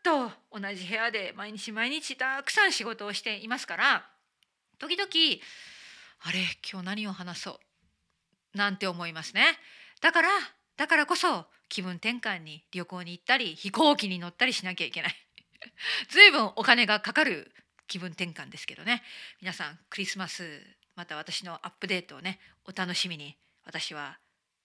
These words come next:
旅立ちます。<laughs> はい、それではね、今日は「コンプリヘンシブルインプットをしていますか？」ということで話していきます。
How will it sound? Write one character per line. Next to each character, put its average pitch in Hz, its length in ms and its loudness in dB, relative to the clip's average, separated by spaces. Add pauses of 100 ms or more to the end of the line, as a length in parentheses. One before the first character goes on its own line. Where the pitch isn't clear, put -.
旅 - 180 -6
立 190 220 -2
ち - 40 -2
ま - 120 -8
す。 - 340 -12 (500)
<laughs> - 480 -4
は 370 160 10
い、 262 80 6
そ 339 120 0
れ 427 80 4
で 587 80 8
は 370 80 10
ね、 208 180 -2
今 349 120 0
日 220 80 -2
は 185 300 0 (280)
「コ 302 220 -4
ン 381 80 -12
プ 403 100 -4
リ 381 140 2
ヘ 370 100 4
ン 381 80 -2
シ 320 140 -6
ブ 240 100 -4
ル 196 160 -6
イ 220 80 -6
ン 226 80 -6
プ - 140 -14
ッ - 40 -14
ト - 220 -12
を 151 80 -10
し - 100 -4
て 277 160 4
い 254 120 -2
ま 262 120 2
す - 140 -6
か？」 311 240 6 (300)
と 294 80 6
い 320 60 12
う 302 40 6
こ 285 120 0
と 277 100 0
で 220 100 2
話 180 280 -6
し - 40 -12
て 247 300 0
い 190 60 -14
き 175 100 -10
ま 143 140 -14
す。 - 80 -18